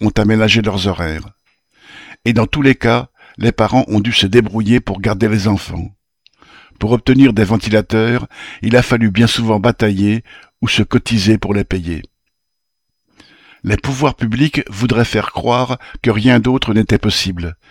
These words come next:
Mais c'est faux. Quand les parents ou les enseignants ont cherché d'autres lieux pour accueillir les élèves, il leur a été proposé uniquement des lieux publics tels que les gymnases, des salles municipales,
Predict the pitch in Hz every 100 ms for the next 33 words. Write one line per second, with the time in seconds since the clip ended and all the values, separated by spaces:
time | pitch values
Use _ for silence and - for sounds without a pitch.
0 | _ _ - 113 110 117 104 - 107 92
1 | _ _ _ _ _ _ _ _ - 135
2 | 120 117 123 135 151 - 113 98 127 -
3 | 120 131 135 - 104 - 104 - 95 117
4 | - 117 107 123 123 90 107 107 110 101
5 | 101 104 95 95 107 120 123 - - -
6 | - - 117 120 120 120 127 - 120 -
7 | 110 113 107 104 - 135 135 135 107 127
8 | 113 104 101 120 - 92 101 117 139 -
9 | - - 131 120 113 101 101 98 101 101
10 | 110 - - - - - 107 - 131 120
11 | 113 - 107 - 104 110